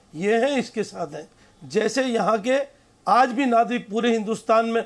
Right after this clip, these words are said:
आवाज़ लगा रहे हैं कि हम फिलिस्तीन के साथ हैं। जिस बर्बरता और जिस जुल्म की आप बात कर रहे हैं, जाके देखिए वहाँ कौन किसके साथ रेप कर रहा है, कौन मासूम बच्चों के, को detain कर रहा है, गर्दनें काट रहा है। और ये आज से नहीं कर रहे हैं जुल्म,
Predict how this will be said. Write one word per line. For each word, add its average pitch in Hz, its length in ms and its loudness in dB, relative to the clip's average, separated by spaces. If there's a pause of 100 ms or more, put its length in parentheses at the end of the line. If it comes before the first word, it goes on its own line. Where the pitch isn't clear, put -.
(280)
आवाज़ 208 320 4
लगा 208 220 0
रहे 233 120 2
हैं 311 160 -4 (260)
कि 214 60 -4
हम 233 400 0
फिलिस्तीन 220 480 -4
के 208 100 -2
साथ 190 340 -2
हैं। 165 120 -8 (340)
जिस 208 260 -2
बर्बरता 220 580 0
और 240 140 0
जिस 190 220 -4 (400)
जुल्म 240 320 -2
की 220 140 -2
आप 214 140 2
बात 220 300 2
कर 202 140 -6
रहे 240 180 0
हैं, 285 120 -8 (260)
जाके 214 380 0
देखिए 220 360 -2
वहाँ 196 260 0 (440)
कौन 233 280 2
किसके 233 380 -4
साथ 220 260 0
रेप 202 280 -2
कर 208 120 0
रहा 226 160 2
है, 269 140 -4 (300)
कौन 233 260 0 (100)
मासूम 220 420 0
बच्चों 220 300 -2
के, 233 140 0
को - 600 -6
detain 214 360 -2
कर 233 160 0
रहा 247 140 2
है, 254 60 0
गर्दनें 202 440 -2
काट 233 260 2
रहा 247 180 2
है। 269 100 -4 (280)
और 208 100 0
ये 240 120 0 (120)
आज 220 200 4
से - 160 -4
नहीं 330 140 2
कर 330 140 0
रहे 311 120 2
हैं 294 60 0
जुल्म, 220 300 -2